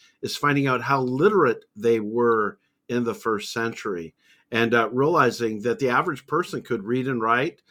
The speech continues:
Uh, they would discuss what Scripture meant. We're gonna, we're gonna see examples. Even though it had to be read to them typically in the synagogue because they didn't have printing presses,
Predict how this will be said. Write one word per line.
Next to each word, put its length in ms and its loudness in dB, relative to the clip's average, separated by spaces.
Uh, 100 0
they 120 2
would 180 0
discuss 640 -2
what 240 -4
Scripture 460 -2
meant. 360 -2
We're 120 -6
gonna, 260 -2
we're 120 -6
gonna 160 2
see 240 -2
examples. 500 -4
Even 240 0
though 140 2
it 80 0
had 220 0
to 60 -2
be 200 0
read 440 0
to 120 0
them 300 -2
typically 1000 -4
in 180 2
the 120 2
synagogue 840 0
because 260 -8
they 120 -2
didn't 220 -2
have 160 -6
printing 380 -2
presses, 640 -6